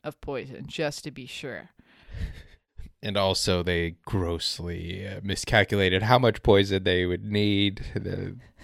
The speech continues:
Speaker 2: like, "We can do something with this other." <laughs> Uh,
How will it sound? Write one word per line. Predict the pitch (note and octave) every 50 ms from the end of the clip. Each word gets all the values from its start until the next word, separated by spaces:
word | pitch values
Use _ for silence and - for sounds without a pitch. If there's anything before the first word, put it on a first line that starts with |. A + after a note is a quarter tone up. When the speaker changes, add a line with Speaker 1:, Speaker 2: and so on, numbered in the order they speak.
| - - - - - - _ _ _ _ _ _ _ _ _ _ - - -
Speaker 2:
like, | - D#2 D#2 - - _
"We | _ -
can | - - - - - - - - - - _ _ -
do | - F2 F#2
something | - - - G#2+ C3+ - - F#2+ F2+
with | F2 F2 -
this | - G2 E2+ - -
other." | - G#2+ - F#2+ - - G2+ - _ _ -
<laughs> | - - - - - - - - - - - - - - - A#3 _ _ _ _ _ _ _ -
Uh, | - - - G#2+